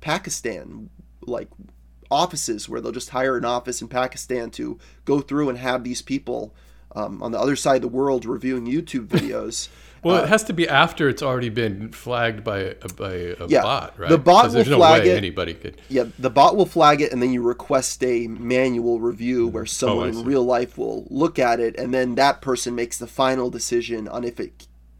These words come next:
Speaker 1: you get the green dollar sign or if it remains yellow. So, uh, what I've realized and what a lot of other YouTubers realized is it's just a roll of the dice of this person in Pakistan.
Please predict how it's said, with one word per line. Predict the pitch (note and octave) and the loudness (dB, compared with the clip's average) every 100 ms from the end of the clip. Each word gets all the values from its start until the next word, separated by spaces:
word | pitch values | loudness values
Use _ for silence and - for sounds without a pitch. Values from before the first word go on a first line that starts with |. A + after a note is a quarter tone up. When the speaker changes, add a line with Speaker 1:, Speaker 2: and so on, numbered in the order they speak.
| - | -12
Speaker 1:
you | B2+ | -6
get | A#2+ C3 | -4 -4
the | |
green | B2 D#3 F3+ | 2 4 6
dollar | F3 E3 D#3 | 6 4 4
sign | - D3 C#3+ | 0 -2 -2
or | |
if | - | -4
it | A2+ | -6
remains | B2 B2 A#2 A2+ | -6 -4 -4 -2
yellow. | C3+ D3 G#2+ F2+ - - - - | 2 2 2 -4 -8 -20 -20 -20
So, | - - C3+ B2 A#2 A2+ - - - - | -10 0 2 2 0 -2 -8 -16 -20 -12
uh, | G#2 G#2+ E2 - - _ - | -6 -4 -4 -8 -20 _ -16
what | C3+ A#2+ D3 | -6 2 6
I've | C#3+ C3 A2+ | 6 6 2
realized | B2 F#3 D#3+ A#2+ A#2+ | 2 2 4 2 2
and | B2+ | -2
what | A#2 | -2
a | |
lot | A#2 C#3 | 0 2
of | C3+ | 2
other | A2+ A#2 | 0 -2
YouTubers | A#2+ A#2 A2 A2+ A2+ | -6 -8 -8 -8 -4
realized | A#2+ A#2 A2+ G#2+ A2 - | -4 0 -2 -2 -8 -4
is | A#2+ A#2 | -4 -2
it's | - - | -6 -6
just | - A#2+ - | -4 -6 -6
a | |
roll | A2 B2 D3 B2 | -6 0 2 2
of | |
the | G#2 | -2
dice | A2+ C#3+ D3+ - | -2 0 0 -2
of | G#2 F#2+ - | -8 -10 -8
this | D3+ | -8
person | - - F3 - | -4 0 0 0
in | A#2+ B2 | -6 -2
Pakistan. | C#3+ D#3+ D3 - A#2 F#2+ F#2 | 0 0 -2 -8 -8 -10 -10